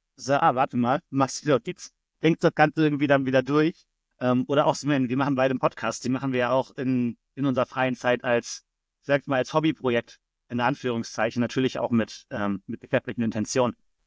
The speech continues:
ähm, dass diese Trennung immer, immer schwierig ist. Und ich glaube, worüber wir wenig sprechen, und, äh, von daher finde ich das nochmal ein Punkt,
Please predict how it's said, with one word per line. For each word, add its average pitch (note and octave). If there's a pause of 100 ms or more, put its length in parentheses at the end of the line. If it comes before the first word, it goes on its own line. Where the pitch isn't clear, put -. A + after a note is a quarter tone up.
(260)
ähm, B2
dass B2
diese C3+
Trennung D3+
immer, C3+
immer B2
schwierig D3+
ist. - (400)
Und C#3+ (1000)
ich -
glaube, D#3
worüber C#3+
wir A#2+
wenig F3+
sprechen, F3+
und, C#3 (180)
äh, D3+
von C3+
daher C3+
finde C#3+
ich -
das C3
nochmal C#3
ein A#2+
Punkt, D3